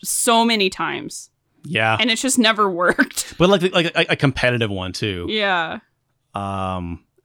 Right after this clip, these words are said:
Speaker 1: I mean, I would be okay with it working if it, if it did, but it's just like
Speaker 2: But yeah, but then also it, it's, it's like, then why you, why are you putting all these cool Resident Evil characters and stages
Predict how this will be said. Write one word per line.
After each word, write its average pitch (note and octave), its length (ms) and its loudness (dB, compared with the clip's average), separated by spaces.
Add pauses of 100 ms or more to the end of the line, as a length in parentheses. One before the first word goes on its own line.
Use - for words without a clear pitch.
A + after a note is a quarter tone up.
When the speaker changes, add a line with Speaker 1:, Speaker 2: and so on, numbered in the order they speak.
(120)
Speaker 1:
I A3+ 100 0
mean, A#3+ 120 -4
I A#3 120 4
would E4+ 140 0
be G#3+ 240 -4
okay G3+ 260 -2
with F4 140 -2
it A3+ 100 2
working A#3 540 -4
if G#3+ 160 -10
it, G3+ 240 -8
if - 120 -12
it F#3 120 -10
did, B3 240 -6
but F3 100 -14
it's A3+ 140 -10
just - 180 -14
like D3 200 -12 (520)
Speaker 2:
But G3 120 0
yeah, G#3 120 6
but D#3 140 2
then F3 140 4
also E3 280 4
it, E3 160 4
it's, D#3+ 180 0
it's D#3 120 -2
like, D3+ 140 4
then C#3+ 160 6
why C3+ 160 6
you, C3 160 2 (200)
why C#3+ 240 4
are C#3+ 120 8
you C3 120 2
putting A#2 540 2 (1200)
all C#3 200 6
these C3 180 2
cool C3+ 300 4
Resident B2+ 340 6
Evil A#2 160 2
characters A#2 460 0
and B2+ 160 0
stages A#2+ 680 0